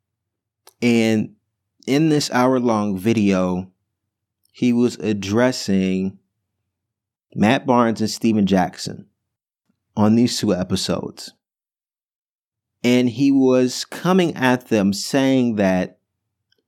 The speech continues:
they are adding to and are a part of this machine that he calls it.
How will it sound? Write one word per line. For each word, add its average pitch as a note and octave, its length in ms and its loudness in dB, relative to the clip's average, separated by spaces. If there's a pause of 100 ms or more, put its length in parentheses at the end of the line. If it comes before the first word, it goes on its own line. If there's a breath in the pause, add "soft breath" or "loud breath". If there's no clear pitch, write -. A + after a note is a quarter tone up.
(200)
they C3+ 580 -2 (120)
are A2 360 -2
adding B2 440 0
to F#2 580 -2 (340)
and G#2+ 120 -2
are G#2+ 180 4
a G#2 60 0
part A#2+ 420 -2
of G2+ 380 -2
this G2+ 360 -2 (1120)
machine A2+ 800 2
that F#2 160 0
he G2+ 100 2
calls G2 460 0
it. F2 240 -6